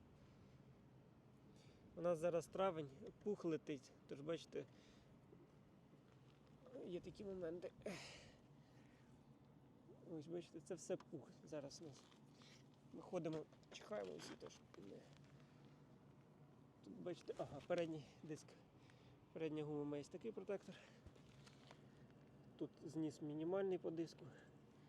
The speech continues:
Бачите, тут все в гарному стані.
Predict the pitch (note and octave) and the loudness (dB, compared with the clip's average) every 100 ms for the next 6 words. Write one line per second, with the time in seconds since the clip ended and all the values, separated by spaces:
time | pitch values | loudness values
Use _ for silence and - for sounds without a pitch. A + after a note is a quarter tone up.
0 | - - - - - - - C#3+ D3+ D3+ | -16 -16 -16 -16 -16 -16 -12 -6 -4 -6
1 | - E3+ C3 - E3+ C#3 D#3 D3 C#3+ C3 | -8 -10 -10 -8 -6 0 2 2 0 -2
2 | - F3+ D#3+ | 0 2 0